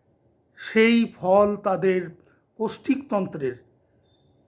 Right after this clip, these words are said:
বিভিন্ন উৎসেচকের সাহায্যে তার উপরের যে কোটিং, সেটা নষ্ট হয় এবং সেটি বিষটাই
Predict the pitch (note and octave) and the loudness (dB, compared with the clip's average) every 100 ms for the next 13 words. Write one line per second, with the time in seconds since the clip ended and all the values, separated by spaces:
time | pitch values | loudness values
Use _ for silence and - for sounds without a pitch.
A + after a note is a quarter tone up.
0 | _ _ _ D3 G3 B3+ A#3+ A3+ - A3 | _ _ _ -2 4 6 6 2 0 -4
1 | G3+ G#3 A3 G#3 - F#3+ G3 - G#3 G#3 | -2 -2 0 0 0 0 0 -2 -4 -2
2 | F#3 F3+ E3+ G#3+ G#3 D#3 F#3+ F3 - G3 | -2 -4 -4 -2 -2 -4 -8 -8 -6 -6
3 | B3+ A3+ D#3 - - _ _ _ _ _ | -2 -2 -2 -8 -20 _ _ _ _ _
4 | _ - - G3 G3+ F3 F3 - A3 F#3+ | _ -12 -6 0 2 0 -6 -4 0 4
5 | G#3+ A3 F#3 F#3 F#3 - F#3+ F#3 D#3 F3+ | 4 2 -6 -8 -8 -10 -10 -10 -10 -12
6 | - A3+ G#3 | -8 -6 -6